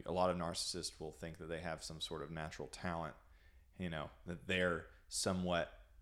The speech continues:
better than others who try to do the whatever it is that they're doing, but they got the thing that no one has. And even if they do, 'cause sometimes they do,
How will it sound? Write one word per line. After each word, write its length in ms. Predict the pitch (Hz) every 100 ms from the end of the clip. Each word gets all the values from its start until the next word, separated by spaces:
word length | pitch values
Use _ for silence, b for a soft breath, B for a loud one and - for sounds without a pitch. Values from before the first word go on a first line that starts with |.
| -
better 580 | 95 92 98 95 90 85
than 160 | 87
others 380 | 87 90 90 85
who 100 | -
try 300 | 87 95 87
to 80 | 87
do 180 | 87 87
the 120 | 85
whatever 580 | 87 104 - 90 98 95
it 160 | 90
is 260 | - 92 90
that 160 | 92 73
they're 180 | 90
doing, 420 | 87 87 85 78 73 -
but 200 | 85 -
they 180 | 95 92
got 260 | 90 87
the 60 | 90
thing 260 | - 95 92
that 100 | 78
no 180 | 92 92
one 180 | 87
has. 340 | 82 90 76 71
And 100 | 107
even 180 | 117 156
if 100 | 151
they 100 | 107
do, 220 | 98 - - - - - -
'cause 120 | -
sometimes 280 | 95 104 107
they 60 |
do, 220 | 117 156